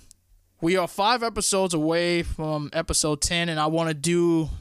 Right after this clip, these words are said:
the Phoenix mailbag where you can email me your questions. And wh-, and you're asking, "Well, Shino,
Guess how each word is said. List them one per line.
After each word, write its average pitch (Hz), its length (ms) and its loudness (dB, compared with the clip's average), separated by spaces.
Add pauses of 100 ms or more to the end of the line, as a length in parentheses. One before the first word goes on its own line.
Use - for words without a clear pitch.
(100)
the 156 80 -2
Phoenix 190 500 0
mailbag 147 760 -2 (460)
where 156 140 -2
you 170 100 0
can 160 200 -6
email 180 360 2
me 165 120 0
your 151 180 -2
questions. 160 760 -4 (760)
And 151 360 -4
wh-, 156 180 -4 (100)
and 165 120 -2
you're 160 160 0
asking, 170 400 0 (120)
"Well, 202 160 0
Shino, 233 580 -2